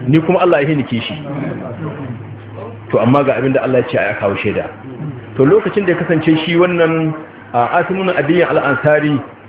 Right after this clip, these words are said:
ya faɗi wannan magana gaba ga manzon Allah sallallahu alaihi wasallam, ce, "Ni kan takobi ka raba mu da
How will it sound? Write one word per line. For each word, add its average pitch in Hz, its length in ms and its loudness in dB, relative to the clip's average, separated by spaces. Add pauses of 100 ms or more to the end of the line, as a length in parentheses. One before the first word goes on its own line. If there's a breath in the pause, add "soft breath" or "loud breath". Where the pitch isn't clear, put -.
(120)
ya 160 160 4
faɗi 180 160 0
wannan 180 200 4
magana 156 280 4
gaba 143 160 4
ga 147 80 0
manzon 135 260 2
Allah 143 220 2
sallallahu 131 400 2
alaihi 110 160 -4
wasallam, 123 160 0
ce, 127 80 0
"Ni 151 160 4
kan 185 160 2
takobi 143 320 0
ka 143 80 2
raba 123 160 4
mu 120 80 0
da 110 80 -2